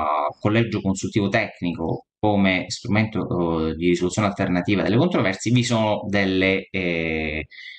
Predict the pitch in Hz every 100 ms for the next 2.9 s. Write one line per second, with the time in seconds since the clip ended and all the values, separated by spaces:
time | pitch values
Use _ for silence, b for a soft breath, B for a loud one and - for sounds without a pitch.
0 | B 101 92 92 123 127 107 101 98 107
1 | 101 98 101 101 98 92 90 - - 87
2 | 85 82 - _ 82 82 85 76